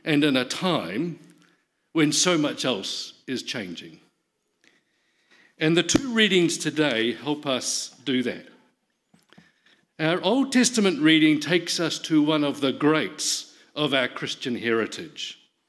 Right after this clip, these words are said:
named alongside Abraham and Isaac, as in Exodus three fifteen. God also said to Moses, "Say to the Israelites, 'The God of your fathers,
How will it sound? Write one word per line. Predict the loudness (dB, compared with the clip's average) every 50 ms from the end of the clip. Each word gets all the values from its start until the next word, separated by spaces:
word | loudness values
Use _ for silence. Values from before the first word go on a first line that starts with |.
| _ _ _ _ -20 _ _ -8
named | -2 0 0 2 2 0 0 0 0 0
alongside | 2 2 2 2 2 0 0 -2 -4 -2 -2 0 0 2 2
Abraham | 4 6 4 4 4 2 0 0 0 0 2 2 2 2 2 0 0 -2
and | -2 0 0 0 0 0
Isaac, | 0 2 2 2 0 0 -2 -4 -4 -6 -12 -16 -20 -20 -20 -20 -20 -20 -20 _ _ _ -6
as | -4 -2 0 0
in | 2 0
Exodus | 0 0 -2 -4 -2 -2 -2 -2 -2 -2
three | -4 0 0 2 2 2
fifteen. | 0 -2 -4 -4 -4 -6 -6 -4 -2 -2 -2 -4 -8 -14 -16 -18 -20 -20 _ _ _ _ _ _ _ _ _ _ _ _ _ _ _ _ -4
God | -2 0 2 2 4
also | 4 4 4 2 2 2 4 4 4
said | 4 4 0 0 0 0 -2
to | 0
Moses, | 0 2 2 0 0 -2 -2 -4 -2 -2 0
"Say | 2 2 2 2
to | 2 0
the | 2 2 2 2 2 0
Israelites, | -2 -2 -2 -2 -2 -2 -2 -2 -4 -6 -10 -14 -12 -6
'The | -2 -2 -2
God | 2 2 2 2 2 2 0
of | 0 2
your | 2 2 2 2
fathers, | -2 -2 -2 0 0 0 0 -2 -4 -8 -10 -10 -12 -14 -14